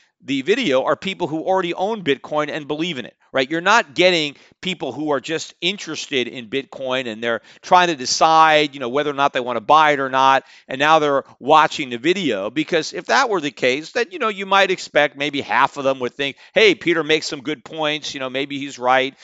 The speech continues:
You know, you would expect to have more people on my side if people were objectively, you know, listening to this debate, but they're not. The only people who are listening to this debate are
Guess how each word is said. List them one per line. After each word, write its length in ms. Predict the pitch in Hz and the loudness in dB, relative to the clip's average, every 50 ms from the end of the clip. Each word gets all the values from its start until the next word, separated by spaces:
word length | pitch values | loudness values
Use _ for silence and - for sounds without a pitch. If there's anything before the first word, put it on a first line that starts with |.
| - - _ | -20 -20 _
You 60 | 175 | -6
know, 60 | 180 165 | -4 -4
you 160 | 165 202 214 | -4 -4 -4
would 100 | 202 196 | -4 -4
expect 400 | 180 - - - 208 190 - - | -6 -6 -2 0 2 2 2 0
to 80 | 165 | 0
have 240 | 143 151 151 139 - _ _ _ _ _ - - | 0 0 0 -2 -4 _ _ _ _ _ -20 -10
more 220 | - 202 226 247 220 | 0 4 4 4 4
people 340 | - 202 208 180 175 170 165 | 2 -2 -4 -2 0 2 2
on 140 | 160 151 | 2 2
my 160 | 143 135 135 135 | 2 0 0 0
side 480 | - - - 185 185 180 165 131 117 | 0 -2 0 2 4 4 4 4 2
if 160 | 123 123 - _ _ _ _ _ | -2 -6 -8 _ _ _ _ _
people 240 | - 185 185 170 170 | -8 -8 -6 -6 -4
were 160 | 156 143 135 | -4 -2 -2
objectively, 880 | 127 113 101 - 151 170 165 - - 160 123 123 131 127 123 120 117 - _ | -4 -6 -6 -2 0 0 0 0 -2 -8 -8 -6 -6 -6 -6 -8 -10 -14 _
you 80 | - 151 | -10 -8
know, 80 | 123 | -8
listening 460 | 117 117 147 160 - - 151 139 123 | -6 -6 -6 -8 -6 -8 -10 -10 -10
to 40 | 123 | -8
this 240 | 117 120 117 - - | -8 -10 -10 -10 -12
debate, 500 | 143 127 165 233 247 220 165 143 - _ _ _ _ _ _ - | -10 -2 0 2 4 4 2 0 -2 _ _ _ _ _ _ 0
but 160 | 170 160 - | 2 2 2
they're 160 | 175 190 190 | 2 2 4
not. 340 | 214 254 262 226 135 - - _ _ _ _ _ _ - | 4 6 6 6 4 2 -2 _ _ _ _ _ _ -2
The 120 | 156 180 | 0 2
only 200 | 196 220 226 214 | 2 2 0 -2
people 300 | - 196 190 175 180 147 | -2 -4 -4 -2 -4 -4
who 140 | 151 160 165 | -2 -2 -2
are 100 | 147 139 | -2 -2
listening 360 | 135 165 156 - 185 190 180 | -2 -6 -6 -8 -10 -10 -8
to 100 | 180 180 | -8 -8
this 240 | 160 160 151 - - | -8 -8 -10 -10 -12
debate 400 | 165 123 127 101 95 117 - - _ _ _ _ _ _ _ _ _ - | -8 -6 -4 -4 -4 -6 -10 -14 _ _ _ _ _ _ _ _ _ 0
are 400 | 135 127 127 127 131 135 131 | 4 4 6 6 6 4 2